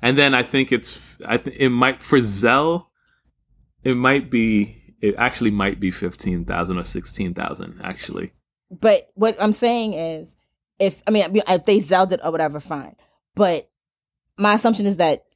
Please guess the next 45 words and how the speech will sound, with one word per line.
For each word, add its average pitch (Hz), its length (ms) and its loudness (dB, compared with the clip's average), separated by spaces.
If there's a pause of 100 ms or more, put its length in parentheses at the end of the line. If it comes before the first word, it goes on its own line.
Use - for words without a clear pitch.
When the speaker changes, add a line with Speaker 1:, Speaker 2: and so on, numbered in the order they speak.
(100)
Speaker 2:
well, 151 220 -2
it 139 180 -6
could 165 140 -8
be 156 100 -4
a, 143 40 -2
it, 135 260 -4
we 151 160 -6
are 147 140 -4
living 139 260 -6
in 131 100 -8
a 135 80 -10
Zelle 135 320 -8
world 135 220 -6
right - 140 -12
now, 139 140 2
so - 100 -6
they - 100 4
probably 139 300 -2
did 131 200 -10
Speaker 1:
<laughs> 120 40 -12
Speaker 2:
Zelle. 123 80 -6
Speaker 1:
Right, 113 240 2 (580)
right. 117 80 0
Speaker 2:
But 214 240 6
if 214 140 2
you 269 160 4
do 262 160 2
some 254 200 2
sort 214 180 4
of 180 80 -6
transfer 185 840 0 (240)
of 147 200 0
that 156 240 2
sort, 147 420 -2
usually 175 640 2
the 139 160 -4
bank, 160 300 0
especially 196 320 2
if 160 80 0
a 143 80 2
large 147 340 2
sum 156 320 0
to 160 100 -4
one 143 200 0
person 196 560 -4